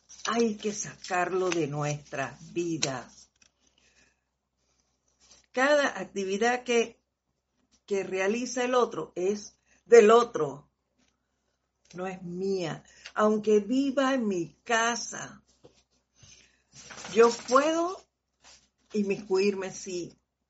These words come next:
en la vida de un niño que está bajo mi tutela.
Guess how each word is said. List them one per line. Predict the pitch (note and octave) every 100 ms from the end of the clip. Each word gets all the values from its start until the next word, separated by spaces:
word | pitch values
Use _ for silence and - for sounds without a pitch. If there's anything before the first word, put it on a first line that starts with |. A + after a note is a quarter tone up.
| _
en | G3 F#3
la | E3
vida | D3+ E3+ G#3
de | G#3
un | F3 F#3 A3+
niño | C#4+ A3+ D3+ A3+ - _ _ _ _ _ _ _
que | E3+
está | E3 F#3+ F#3+
bajo | G#3 G3
mi | F3+ A#3+ C4
tutela. | B3 G#3 D#3 E3+ B2+ -